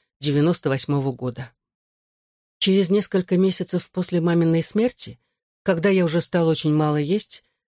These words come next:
после школы я заперлась в ванной, как делала каждый день, едва переступив порог родного дома.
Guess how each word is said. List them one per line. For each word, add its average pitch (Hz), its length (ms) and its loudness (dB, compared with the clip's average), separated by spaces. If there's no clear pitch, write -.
после 226 200 0
школы 247 340 0
я 175 140 2
заперлась 175 540 0
в 170 80 -6
ванной, 180 360 2
как 131 260 -6
делала 143 300 0
каждый 139 360 -2
день, 185 320 0
едва 165 380 0
переступив 160 580 -2
порог 156 320 -2
родного 151 400 0
дома. 127 400 -6